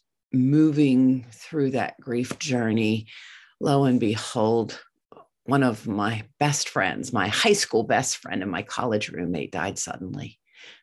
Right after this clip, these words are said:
My world came to a screeching halt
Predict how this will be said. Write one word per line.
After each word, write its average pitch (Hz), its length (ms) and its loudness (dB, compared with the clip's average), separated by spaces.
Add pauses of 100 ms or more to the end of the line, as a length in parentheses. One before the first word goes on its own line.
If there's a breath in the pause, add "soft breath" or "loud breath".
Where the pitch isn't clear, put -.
(120 loud breath)
My 151 380 0
world 135 600 2
came 135 240 0
to 202 140 -2
a 185 40 -2
screeching 131 560 -2
halt - 760 -4